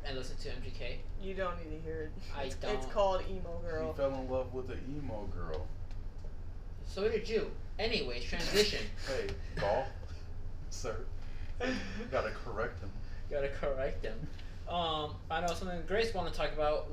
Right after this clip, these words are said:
Speaker 1: was the fifteen years of Lady Gaga.
Speaker 2: <laughs> That was so awkward.
Speaker 3: And her impact
Speaker 1: And her
Speaker 2: Uh,
Speaker 1: impact.
Speaker 2: okay, I
Speaker 3: to the
Speaker 2: do.
Speaker 3: pop culture.
Speaker 2: I do. So starting off,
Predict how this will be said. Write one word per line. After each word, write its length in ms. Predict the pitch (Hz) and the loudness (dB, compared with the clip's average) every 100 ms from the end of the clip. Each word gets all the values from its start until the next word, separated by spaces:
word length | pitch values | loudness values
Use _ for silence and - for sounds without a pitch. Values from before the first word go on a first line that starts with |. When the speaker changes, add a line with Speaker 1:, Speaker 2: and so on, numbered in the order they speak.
| 139 | 2
Speaker 1:
was 480 | 147 147 160 165 - | 2 4 4 0 0
the 160 | 165 156 | -2 -2
fifteen 500 | 170 160 - 175 170 | -4 -4 -4 -2 -2
years 540 | 165 - 175 175 - - - - - 147 | -2 -2 -2 -2 -2 -2 -2 -2 -2 -2
of 240 | 151 147 | -2 0
Lady 240 | 156 156 156 | -2 -2 -4
Gaga. 320 | 190 240 - - - - - - - 311 | -4 -4 -4 -6 -6 -6 -4 -4 -2 0
Speaker 2:
<laughs> 80 | - - - | 0 -2 -4
That 160 | - - - | -4 -4 -2
was 100 | - | -2
so 240 | - 180 | -2 0
awkward. 380 | 175 175 - 165 - - | 0 0 -2 -2 -2 -2
Speaker 3:
And 80 | - | 0
her 180 | 220 - 139 | 0 -2 -2
impact 480 | 127 - - - - | -4 -4 -6 -6 -4
Speaker 1:
And 140 | 139 170 | -4 -4
her 200 | 156 143 | -4 -2
Speaker 2:
Uh, 100 | - | -2
Speaker 1:
impact. 340 | - 214 220 | -2 -2 0
Speaker 2:
okay, 320 | 254 226 156 - - | 2 2 2 0 0
I 100 | - | 2
Speaker 3:
to 40 | |
the 100 | 202 | 2
Speaker 2:
do. 60 | - | 2
Speaker 3:
pop 300 | - 90 - | 2 0 -2
culture. 180 | - - - | -4 -4 -4
Speaker 2:
I 120 | 196 | -4
do. 280 | 185 196 185 185 - - - | -2 -2 -2 -2 -4 -6 -4
So 100 | 220 | 0
starting 400 | 277 302 311 233 | 8 8 8 4
off, 260 | 180 165 | 2 0